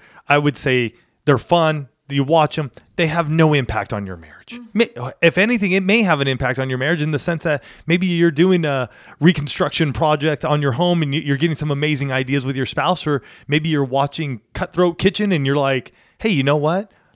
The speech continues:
Speaker 1: That looks fun, and we're gonna just get in the kitchen together and make something, a dinner together," which we haven't done in a while. It is tough, though. I will say we've become a, a society that watches, but we don't do.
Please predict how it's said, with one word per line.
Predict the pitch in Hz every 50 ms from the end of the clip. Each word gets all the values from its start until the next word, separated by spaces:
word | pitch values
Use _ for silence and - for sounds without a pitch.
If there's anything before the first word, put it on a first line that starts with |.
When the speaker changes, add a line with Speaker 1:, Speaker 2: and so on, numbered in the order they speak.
| _ -
Speaker 1:
That | - 147 - 160
looks | 165 139 - -
fun, | - - 185 180 180 185 175 156
and | 135 127 123 123 113 117 127
we're | 170 170
gonna | 170 160 147
just | 135 147 127 -
get | 160 147
in | 139
the | 127 123
kitchen | - - 160 - - 147
together | 131 123 135 127 123 127 117 117 - -
and | 127 117 113 117
make | 120 139 143 -
something, | - - 101 87 - - 101 98 95 -
a | 123 127
dinner | 107 95 - 135 131 139 143 131 110
together," | - 127 113 113 107 107 110
which | 113 117 - 120
we | 120 104
haven't | - 123 117 110 117 101 107 107
done | 123 113 113
in | 113 107
a | 101 95
while. | 90 87 82 80 - - - - _ _ _ _ - _ -
It | 147 151 165 151 156
is | 185 175 -
tough, | - 196 196 160 - -
though. | 127 120 113
I | 110 117 123
will | 127 151 147 127
say | - - 147 143 156 170 165 _ - - - -
we've | 139 143 123 120
become | 131 131 - - 165 160 143
a, | 135 -
a | - 131
society | - - - 120 - - - 110 117 131 139 143 139
that | 127 117 98 95 - _ 117
watches, | 117 107 101 104 110 120 - - - 208 233 240 220 - - _ _ _ _ _ _ _ _ _ _ _ _ _ _ _
but | 135 113 147 156 147
we | 147 139 127
don't | 135 131 139 139 - 127 113 101
do. | 120 120 113 98 82 73 -